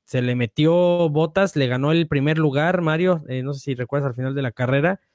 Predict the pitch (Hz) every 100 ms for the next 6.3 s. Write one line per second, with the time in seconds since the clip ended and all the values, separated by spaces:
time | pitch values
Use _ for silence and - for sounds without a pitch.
0 | _ _ _ _ 123 120 - 117 120 131
1 | 135 151 170 151 143 156 165 165 139 135
2 | - 165 175 170 135 - 170 185 185 143
3 | 123 110 113 120 127 120 131 131 - -
4 | _ _ _ 135 147 185 196 233 - 156
5 | 143 - 143 151 165 175 170 156 170 165
6 | 156 143 127